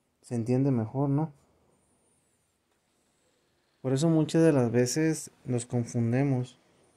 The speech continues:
al momento de hacer un diagnóstico, que no comprendemos la palabra y es ahí donde ya entramos en controversia.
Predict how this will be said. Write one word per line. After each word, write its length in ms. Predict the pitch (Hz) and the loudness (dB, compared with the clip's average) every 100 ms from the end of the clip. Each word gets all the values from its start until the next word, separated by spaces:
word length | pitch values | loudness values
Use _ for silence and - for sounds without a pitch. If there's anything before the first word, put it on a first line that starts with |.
| _ _ _ _ _ _ _ _ _ _ - | _ _ _ _ _ _ _ _ _ _ -12
al 160 | 113 | -6
momento 320 | 117 120 123 | -2 -2 0
de 80 | 135 | 0
hacer 200 | 117 120 | 0 0
un 120 | 127 | 0
diagnóstico, 1040 | 123 113 107 110 120 - - - - 117 110 _ _ _ _ _ _ _ _ _ _ - | 0 -2 -2 -2 -2 -6 -14 -16 -14 -16 -16 _ _ _ _ _ _ _ _ _ _ -8
que 80 | 113 | -6
no 120 | 110 | -4
comprendemos 640 | 135 135 123 120 127 131 | -4 0 2 2 2 0
la 160 | 117 101 | -2 -4
palabra 640 | 104 104 110 123 143 156 _ - | -4 -2 -2 -2 -4 -8 _ -8
y 180 | 117 113 | -2 -2
es 140 | 110 | 0
ahí 120 | 120 | -2
donde 260 | 117 117 107 | -2 -2 -2
ya 80 | 107 | -4
entramos 400 | 104 110 107 110 | -4 -4 -4 -4
en 80 | 104 | -6
controversia. 840 | 104 101 104 104 117 113 - 107 | -8 -8 -8 -6 -6 -8 -14 -16